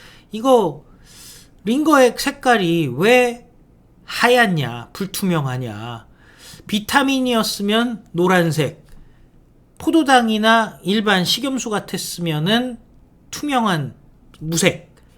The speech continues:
그런데 하얀색은 티피엔 혹은 피피엔이라고 불리는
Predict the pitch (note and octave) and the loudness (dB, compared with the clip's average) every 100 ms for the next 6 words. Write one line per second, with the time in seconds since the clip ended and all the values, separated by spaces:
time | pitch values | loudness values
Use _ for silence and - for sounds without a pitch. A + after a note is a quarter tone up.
0 | - _ - _ - A#3+ C4 A#3+ C4 C4 | -20 _ -20 _ -2 4 6 6 2 2
1 | - - - C4+ C#4 B3+ G#3 D#3 D3 C#3+ | -4 -10 -2 0 2 0 -4 -2 -4 -4
2 | C#3 - - C#4 G#3 C#3 - A#3+ B3 G3+ | -8 -8 -4 0 0 -2 -8 -6 -4 -6
3 | - - D4 C4 A#3+ G#3 F#3+ F3 E3 D#3 | -12 -4 -2 -2 -2 0 -2 -4 -2 -2
4 | C#3+ D3 D3+ | -2 -2 -4